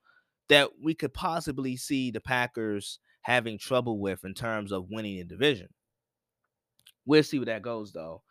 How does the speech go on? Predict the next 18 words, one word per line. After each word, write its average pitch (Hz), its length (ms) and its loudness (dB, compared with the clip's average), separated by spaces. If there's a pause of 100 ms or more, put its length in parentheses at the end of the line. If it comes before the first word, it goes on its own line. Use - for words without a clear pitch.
(160)
in 95 140 -6
terms 95 420 -4
of 87 300 -2
the 95 80 -4
Packers 90 720 0
and 92 180 -2
their 82 140 -2
postseason 82 500 -4
success. - 600 0 (1200)
I'll 226 120 12
be 233 60 8
back 180 180 6
after 139 160 4
this 104 100 -10
quick 104 160 0
break. 85 220 -6 (1400)
Okay, 180 640 12
so 170 480 12